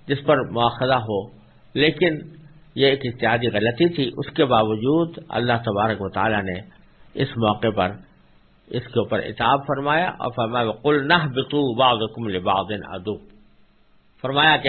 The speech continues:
ہم نے ان سے کہا، یعنی ان کو حکم دیا کہ اب نیچے اتر جاؤ،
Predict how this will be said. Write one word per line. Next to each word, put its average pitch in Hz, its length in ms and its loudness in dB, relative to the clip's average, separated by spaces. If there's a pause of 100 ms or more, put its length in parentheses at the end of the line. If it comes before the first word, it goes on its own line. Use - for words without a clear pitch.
ہم 170 180 4
نے 165 120 4
ان 139 300 -2
سے 135 140 0
کہا، 120 340 2
یعنی 117 180 0
ان 113 140 -2
کو 101 160 -4
حکم 131 280 -2
دیا 147 180 4 (800)
کہ 135 60 2
اب 131 160 4
نیچے 156 260 4
اتر 92 300 0
جاؤ، 69 200 -18